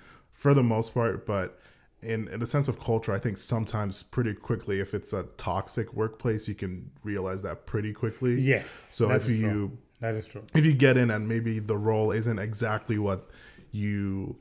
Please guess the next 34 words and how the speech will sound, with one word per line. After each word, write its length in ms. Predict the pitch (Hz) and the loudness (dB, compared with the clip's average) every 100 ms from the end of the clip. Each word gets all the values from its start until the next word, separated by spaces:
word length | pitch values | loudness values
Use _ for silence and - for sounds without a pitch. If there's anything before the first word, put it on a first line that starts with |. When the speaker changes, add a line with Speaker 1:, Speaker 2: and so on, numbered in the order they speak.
| _ _ - | _ _ -12
Speaker 1:
felt 340 | - 123 117 | 0 2 2
like 380 | 110 107 104 - | 0 0 -2 -6
it 100 | 98 | -10
should 220 | - 127 | 0 2
have 140 | 120 | 4
been, 260 | 117 113 107 | 2 0 -2
or 220 | - 98 | -4 -4
you 140 | 101 104 | -4 -4
Speaker 2:
Mm-hmm. 80 | |
Speaker 1:
realize 340 | 104 104 101 101 | -4 -2 -2 -4
that 240 | 92 90 | -6 -4
that, 180 | 107 95 98 - - | -4 -4 -6 -10 -12
um, 320 | 95 92 87 | -8 -6 -8
culture 420 | - 110 101 113 | -4 -4 -2 -2
is 80 | 98 | -2
not 220 | 104 92 | -2 -4
something 240 | - 101 101 | -4 -4 -2
you 20 | |
wanna 120 | 101 98 | -2 -2
be 120 | 95 | -4
a 40 | |
part 300 | 92 - 98 | -4 -2 -2
Speaker 2:
Mm-hmm. 80 | 101 | 0
Speaker 1:
of, 160 | 98 101 | -4 -4
then, 260 | 95 90 92 - - - _ - | -8 -8 -10 -16 -20 -20 _ -4
um, 240 | 90 87 | -2 0
there's 120 | 117 | 2
definitely, 280 | 113 143 143 123 | 6 6 6 4
definitely, 340 | 120 117 110 - - | 4 2 0 -8 0
there's 200 | 127 120 | 2 4
definitely 600 | - 131 139 143 117 107 - - 107 | 4 4 4 4 2 0 -12 -12 -6
different 320 | 113 120 107 | -2 -2 -2
scenarios 760 | - 110 107 107 107 107 104 | -2 -2 0 2 2 2 -2
in, 380 | - 101 98 98 | -4 -6 -4 -6